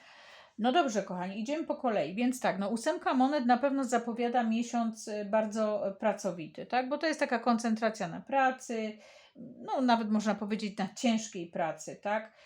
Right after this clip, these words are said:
Y, czasem to jest nauka czegoś nowego, uczenie się czegoś nowego albo po prostu doskonalenie tych umiejętności, e, które już posiadacie,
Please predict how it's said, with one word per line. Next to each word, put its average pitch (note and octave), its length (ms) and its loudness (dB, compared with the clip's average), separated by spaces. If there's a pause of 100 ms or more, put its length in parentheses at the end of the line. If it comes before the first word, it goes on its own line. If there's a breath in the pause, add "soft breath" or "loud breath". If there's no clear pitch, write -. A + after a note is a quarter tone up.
(160 loud breath)
Y, G3+ 120 -2
czasem A#3 460 4
to A#3 100 -2
jest G#3+ 480 -4
nauka G3+ 400 -2
czegoś G#3 340 -6
nowego, A#3 520 0
uczenie G#3+ 420 -4
się G#3 120 -8
czegoś G#3+ 340 -6
nowego A3 400 0
albo C4 200 4
po B3+ 120 -6
prostu A#3 200 -4
doskonalenie G#3+ 720 -2
tych G#3+ 220 -8
umiejętności, G3 920 -6 (560 soft breath)
e, F#3 340 -2
które G#3 300 -2
już A3+ 220 -4
posiadacie, G3 920 -2